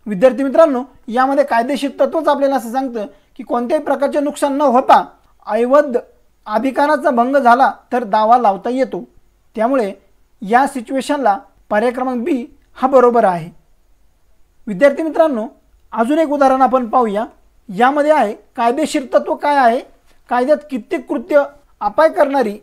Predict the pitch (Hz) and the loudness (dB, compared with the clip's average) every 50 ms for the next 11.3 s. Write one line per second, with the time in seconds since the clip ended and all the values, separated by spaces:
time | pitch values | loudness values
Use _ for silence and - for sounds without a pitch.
0 | _ _ - 220 180 240 311 302 302 294 294 - 302 294 285 285 277 277 285 277 | _ _ -12 -8 -4 -2 -2 0 2 2 2 2 2 0 2 0 2 2 2 0
1 | 285 285 262 220 - 285 247 208 185 - _ _ _ _ _ _ - 302 330 349 | 0 -4 -10 -4 -4 -4 -4 -4 -8 -12 _ _ _ _ _ _ -2 0 0 -2
2 | 339 - _ _ _ 320 247 190 277 277 - - - 349 349 403 403 359 269 214 | -4 -8 _ _ _ -18 -10 -8 -6 -8 -6 -6 -6 -6 -6 -4 0 0 0 0
3 | 214 - - _ _ _ _ _ _ 226 233 - 311 254 254 311 294 381 392 339 | 0 -6 -14 _ _ _ _ _ _ -6 -2 -2 -4 -4 -2 -6 -8 -6 -4 -6
4 | 311 - - 269 262 269 269 247 269 294 277 233 226 262 254 247 - 320 262 254 | -4 -2 -2 -2 0 0 -2 -2 -2 -6 -6 0 0 0 0 0 -4 -6 -4 -4
5 | 233 214 208 - _ _ _ _ _ 233 220 208 208 220 247 285 294 294 - 277 | -2 -4 -6 -10 _ _ _ _ _ -8 -6 -4 -2 -2 0 -2 -2 -2 -2 -2
6 | 226 190 - - _ _ _ _ _ 262 214 - - 294 294 302 311 302 208 220 | -2 -4 -6 -12 _ _ _ _ _ -10 -10 -8 -8 -6 -6 0 0 0 0 0
7 | - - _ - 226 226 240 269 254 - 302 277 240 262 240 240 247 269 240 254 | -6 -12 _ -8 -6 -4 -4 -4 -4 -4 -6 -6 -4 -2 -2 2 2 0 2 2
8 | 240 226 233 240 220 240 220 - - - 220 208 - - _ _ _ - 226 233 | 0 0 0 -2 -2 -4 -4 -4 -4 -4 -4 -4 -6 -10 _ _ _ -6 -2 -2
9 | 226 226 240 254 262 240 220 214 208 208 208 220 190 170 151 151 - _ _ _ | 0 0 0 -2 -2 0 0 0 0 0 -2 -6 -8 -8 -10 -14 -18 _ _ _
10 | _ _ _ _ _ _ _ _ _ - _ _ _ _ _ 202 226 233 226 277 | _ _ _ _ _ _ _ _ _ -20 _ _ _ _ _ 2 2 2 4 4
11 | 285 285 247 285 220 214 | 2 2 4 2 2 2